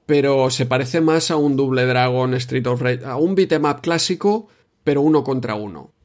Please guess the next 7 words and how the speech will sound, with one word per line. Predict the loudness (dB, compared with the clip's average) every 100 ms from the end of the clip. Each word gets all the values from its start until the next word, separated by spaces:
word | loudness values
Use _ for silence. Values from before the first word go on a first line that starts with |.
| -12
Eh, | -8 -8 -8
entonces | -10 -8 -10 -8 -8 -8
es | -8
un | -4
poco | -2 0 2 4 2 0 0 -2 -4 -4
extraño, | -6 -4 -2 -2 -2 -6
¿no? | -8 -8 -10